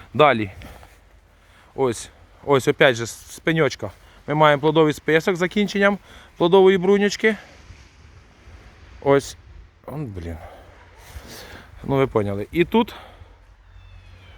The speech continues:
наростання йде плодової, м, деревини. Ось чому я дуже часто використовую такий прийом, як, е, зрізання і робота на пеньки. Що я зараз коротко покажу, як я швидко це дерево обріжу.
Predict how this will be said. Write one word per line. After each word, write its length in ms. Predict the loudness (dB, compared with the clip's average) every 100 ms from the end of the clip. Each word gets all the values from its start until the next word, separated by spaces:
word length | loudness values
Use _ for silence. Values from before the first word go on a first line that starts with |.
| -6
наростання 600 | 2 4 4 2 2 2
йде 180 | 2 -2
плодової, 600 | -2 -2 0 0 2 0 -2 -12 -20 _ -14
м, 180 | -10 -4
деревини. 540 | 0 2 2 2 -2 -4 _ -20 -18 2
Ось 200 | 4 4
чому 320 | 0 0 2
я 180 | 2 2
дуже 260 | 0 -4
часто 320 | 0 0 2 -2
використовую 640 | -2 -2 -2 0 2 0
такий 180 | -2 -8
прийом, 380 | -2 2 2
як, 140 | 2 -2 -4
е, 160 | -4 -2
зрізання 560 | -2 0 2 2 2 0
і 140 | 0
робота 500 | 0 0 0 2 -2 -4 -20 -6
на 120 | 0 2
пеньки. 460 | 0 -2 -2 -4 -6 -18 -20
Що 180 | 2 6
я 160 | 6 4
зараз 240 | 2 0
коротко 360 | 0 -2 -2 -4
покажу, 280 | 2 2
як 120 | 2 0
я 100 | 0
швидко 260 | 0 -2
це 120 | -4
дерево 240 | 0 2 2
обріжу. 360 | 0 -4 -6